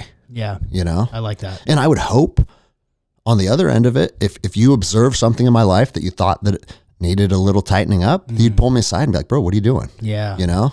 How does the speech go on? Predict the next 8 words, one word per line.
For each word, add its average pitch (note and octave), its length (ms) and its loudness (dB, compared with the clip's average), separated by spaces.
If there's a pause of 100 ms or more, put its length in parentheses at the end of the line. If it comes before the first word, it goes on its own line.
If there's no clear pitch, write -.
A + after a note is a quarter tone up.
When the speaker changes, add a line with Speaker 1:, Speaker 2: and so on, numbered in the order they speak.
(100)
Speaker 1:
Yeah. G2+ 280 -8 (500)
Yeah. G2 240 -10 (420)
Speaker 2:
But - 200 -2
sometimes, B2+ 1000 0 (680)
sometimes G3+ 500 0
shaming G#2+ 640 2 (540)
makes F#2+ 440 -2
you, A#2+ 680 4